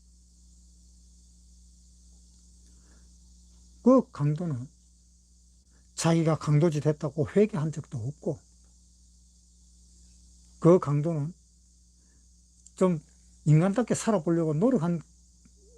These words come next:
여력도 전혀 보이지도 않았었고, 십자가에 올라갔어도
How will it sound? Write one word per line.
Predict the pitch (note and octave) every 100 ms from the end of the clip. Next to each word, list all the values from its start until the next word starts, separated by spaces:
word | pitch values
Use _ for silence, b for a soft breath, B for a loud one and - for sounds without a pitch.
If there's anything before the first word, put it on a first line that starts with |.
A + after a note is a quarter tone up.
| F4 - _ _ _ _ -
여력도 | D3 D#3+ E3+ - D#3
전혀 | - C3 F3
보이지도 | D3 C#3 E3+ D#3+ C#3+
않았었고, | F3 C3 - _ _ _ _ _ _ _ _ b b b
십자가에 | - - D4 D4 C4 F#3+
올라갔어도 | C4 A3+ G3+ - A3 A#3+ D3+